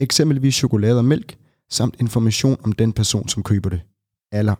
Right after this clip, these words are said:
og køn. Machine learning vil her kunne forudse en sammenhæng eller et mønster. For eksempel at en mænd i alderen tres til femogtres med firs procent sandsynlighed køber mælk, når de også køber chokolade. For at man kan det, kræver det information om både hvert indkøb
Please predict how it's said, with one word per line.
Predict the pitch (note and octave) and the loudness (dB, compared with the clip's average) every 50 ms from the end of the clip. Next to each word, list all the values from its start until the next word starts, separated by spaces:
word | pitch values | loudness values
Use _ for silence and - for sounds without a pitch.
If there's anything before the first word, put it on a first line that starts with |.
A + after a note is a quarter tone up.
| _ | _
og | - A2 | -8 -8
køn. | - - - - - - _ _ _ _ _ _ _ _ _ _ _ _ _ _ _ _ _ | -4 -4 -6 -6 -6 -10 _ _ _ _ _ _ _ _ _ _ _ _ _ _ _ _ _
Machine | - A2+ A2+ - - C3 C#3+ D#3+ | -6 -4 -2 0 2 2 2 2
learning | D#3+ D#3+ C#3 B2 A#2 G#2 | 2 2 2 2 2 2
vil | G#2 | 2
her | G#2+ B2 B2+ | 2 2 0
kunne | B2 - A2 G#2 | 0 -2 -4 -4
forudse | - A2+ G#2+ A2+ B2+ - - | 0 0 0 2 0 0 0
en | A2 G2+ | 0 0
sammenhæng | - - - F2+ G#2+ A#2+ A#2+ A2 F#2+ F2+ F#2+ - | 0 0 0 0 0 0 0 0 -2 -2 -6 -6
eller | _ G#2+ G2 F#2 | _ -4 -2 -2
et | F2+ | 0
mønster. | G2+ G2+ G#2 G#2 F#2+ - - F2+ E2+ - _ _ _ _ _ _ _ _ _ _ _ _ _ _ _ | 0 0 0 0 -2 -2 -4 -4 -4 -6 _ _ _ _ _ _ _ _ _ _ _ _ _ _ _
For | - A2 | -4 -4
eksempel | G#2+ G2+ - - A#2 A2+ A2 G2 | -2 -2 0 0 0 0 0 0
at | G2 - | -2 -2
en | G2 | 0
mænd | G2+ G#2+ A2 G#2+ | 0 0 2 0
i | G2 - - | -2 -4 -2
alderen | A2+ A2+ A2+ G#2+ G2 F#2+ F2+ | -2 0 0 2 0 0 0
tres | - - - A2+ A#2 - | -2 -2 0 -2 -2 -2
til | - - | -4 -6
femogtres | - - A#2+ A2 F#2+ - - - G#2 A#2 - - - _ _ _ _ _ _ _ | -2 -2 -2 -2 -2 -4 -4 -2 -2 -2 -2 -4 -6 _ _ _ _ _ _ _
med | - C3+ | -4 -4
firs | C3 - - - - F#3+ E3+ C3+ - | -4 -4 -6 -4 0 2 2 2 0
procent | - - B2+ A#2 - A#2+ A2+ A2 | -2 -2 -2 0 2 0 0 0
sandsynlighed | - A2+ A2 - - - C#3+ C3+ A#2 A2 G2 F2+ | 0 -2 -2 0 2 2 2 2 2 2 0 0
køber | - - G#2+ G2+ - | 0 -2 -2 -2 0
mælk, | G#2 A2 C3+ D3+ E3+ - - _ _ _ _ _ _ _ | 2 2 2 0 0 -4 -14 _ _ _ _ _ _ _
når | B2+ B2 | -4 -2
de | A2+ G2+ - | -2 0 0
også | G#2+ G2+ - G#2 | 0 0 0 0
køber | - - A#2+ G#2+ G#2+ | 0 0 0 0 0
chokolade. | - - A2 - G2+ F#2+ F#2 F2+ F2 F#2 G#2 G#2 - _ _ _ _ _ _ _ _ _ _ _ _ _ _ _ _ _ | 0 -2 -2 -2 0 0 0 0 -2 -4 -6 -8 -12 _ _ _ _ _ _ _ _ _ _ _ _ _ _ _ _ _
For | _ - A2+ A2+ | _ -2 0 0
at | A2 | 2
man | G#2 G2+ G2 | 2 0 -2
kan | - - A#2 A2+ | 0 0 0 0
det, | - G#2+ A2 A2 - _ _ _ _ _ | 2 0 -2 -2 -6 _ _ _ _ _
kræver | - - A#2+ A#2 A#2 A#2+ | -4 0 2 4 4 4
det | A#2+ | 2
information | A#2 G#2+ - - A#2+ A2+ A2+ - - D3+ D3 D3+ C#3 - | 0 0 0 0 0 0 0 0 0 0 0 0 0 -2
om | A2+ G2+ | -4 -2
både | - A#2 A#2+ C3+ C3 | 0 2 2 2 2
hvert | B2 G#2+ G#2 - | 2 0 0 0
indkøb | A#2+ B2+ C#3+ D3+ - D3+ B2 G#2+ - | 0 0 0 0 0 0 0 0 -4